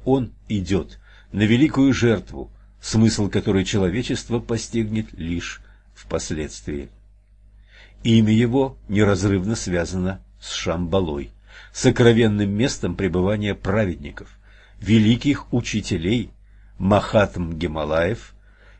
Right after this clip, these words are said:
тем местом, что алтайские старообрядцы называют Беловодьем, которое фигурирует в русских легендах как Китиш-Град. Но значение слова "Шамбала"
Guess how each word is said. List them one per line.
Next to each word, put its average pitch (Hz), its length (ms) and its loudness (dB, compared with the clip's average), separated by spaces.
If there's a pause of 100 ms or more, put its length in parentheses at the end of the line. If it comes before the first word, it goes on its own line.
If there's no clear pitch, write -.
(120)
тем 127 340 4
местом, 117 460 0
что - 380 -2
алтайские 104 760 0
старообрядцы 98 880 0
называют 85 680 -2 (240)
Беловодьем, 87 1000 0 (580)
которое 131 360 6
фигурирует 143 680 4
в 92 80 -2
русских 107 420 2
легендах 95 560 0
как - 300 -4 (240)
Китиш-Град. 98 1200 -2 (960)
Но 117 340 6
значение 117 640 0
слова 110 500 2
"Шамбала" 107 800 -2